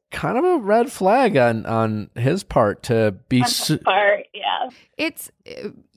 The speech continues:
Speaker 3: you really have to think about, it's, it's very easy to gravitate towards people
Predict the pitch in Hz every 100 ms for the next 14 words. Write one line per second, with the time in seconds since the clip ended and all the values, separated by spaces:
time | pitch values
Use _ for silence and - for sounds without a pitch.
0 | _ - 233 320 311 285 247 233 208 202
1 | 202 196 190 190 180 170 - - 208 -
2 | - 226 190 214 269 - 220 220 196 214
3 | 202 - 214 196 185 - 180 170 180 190
4 | - 190 - - 185 175 - 190 175 180
5 | 180